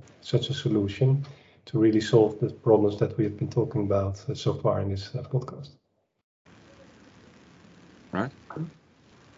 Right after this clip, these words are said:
Speaker 2: So this is the, the, the solution we saw with, uh, with Spotify. Uh, Roy, I think you were one of the, um, uh, engineers in bol dot com that saw this solution and, and said,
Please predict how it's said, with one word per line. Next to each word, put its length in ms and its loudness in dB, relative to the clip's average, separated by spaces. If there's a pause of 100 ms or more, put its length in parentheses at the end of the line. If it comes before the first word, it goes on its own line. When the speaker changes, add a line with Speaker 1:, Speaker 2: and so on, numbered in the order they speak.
(140)
Speaker 2:
So 140 -2
this 180 0
is 160 -2
the, 340 4
the, 180 6
the 140 2
solution 400 0
we 100 0
saw 180 2
with, 300 2
uh, 180 2
with 220 -2
Spotify. 640 0
Uh, 520 2
Roy, 320 8
I 40 6
think 240 0
you 120 4
were 520 2
one 200 -4
of 100 -4
the, 460 0
um, 300 -8 (160)
uh, 220 -4
engineers 540 2
in 100 -2
bol 120 2
dot 140 0
com 180 0
that 260 0
saw 160 4
this 140 2
solution 460 2
and, 260 0
and 440 2
said, 200 2